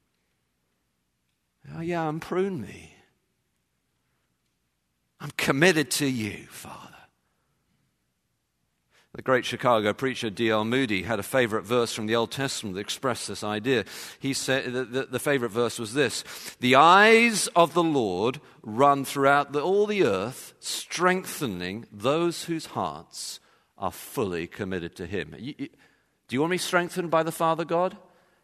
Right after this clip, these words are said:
Depend on him. Commit your life to him. Center on him. Say, "Lord, use me, shape me, make, mold me, make me what you want me to be. I'm yours." So there's a doctrine, understanding, there's a dependence, all under this, what the Father does.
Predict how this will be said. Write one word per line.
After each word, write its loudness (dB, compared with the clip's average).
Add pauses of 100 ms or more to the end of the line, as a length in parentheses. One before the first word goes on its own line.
(160)
Depend 2
on 0
him. -10 (280)
Commit 2
your 4
life 4
to -4
him. -8 (720)
Center 4
on 2
him. -8 (160)
Say, 4
"Lord, 2 (160)
use 4
me, -4
shape 6
me, -4 (100)
make, 4
mold 6
me, 0
make 4
me 4
what 4
you 2
want 6
me 4
to -4
be. 2
I'm 4
yours." 6 (1040)
So -6
there's -6
a -2
doctrine, 4
understanding, -2
there's -6
a -12
dependence, -2
all -2
under -2
this, -4
what -4
the -4
Father -2
does. -8